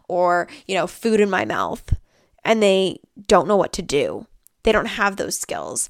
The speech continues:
And yes, babies at that age do not have the ability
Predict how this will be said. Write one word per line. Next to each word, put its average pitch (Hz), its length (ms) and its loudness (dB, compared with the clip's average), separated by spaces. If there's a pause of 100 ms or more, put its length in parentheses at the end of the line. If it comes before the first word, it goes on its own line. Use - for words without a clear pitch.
(240)
And 247 200 -2
yes, 254 260 0
babies 226 560 2
at 196 160 -4
that 180 240 0
age 180 340 -6
do 185 100 -10
not 185 180 -6
have 180 180 -8
the 180 80 -4
ability 175 640 -4